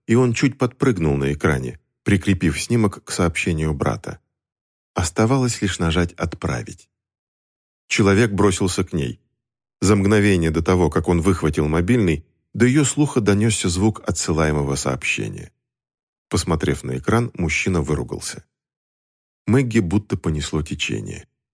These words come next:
Незнакомец поднял ее руку и отпустил, словно у тряпичной куклы. Потом присел на корточки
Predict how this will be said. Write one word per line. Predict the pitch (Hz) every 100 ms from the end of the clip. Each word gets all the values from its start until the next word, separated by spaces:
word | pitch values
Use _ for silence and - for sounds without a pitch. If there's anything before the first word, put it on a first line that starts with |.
| _ _ _ _ -
Незнакомец | 98 90 95 90 95 85
поднял | - - 90 85 76
ее | 82 80
руку | 101 127 120
и | 120
отпустил, | 110 - 110 - - 76 73 _
словно | - - 87 85
у | 85
тряпичной | 90 - - 90 - 76
куклы. | - - - - - _ _ _ _ _ _
Потом | - 104 143
присел | 120 110 95 87
на | 82
корточки | 76 139 131 - - 117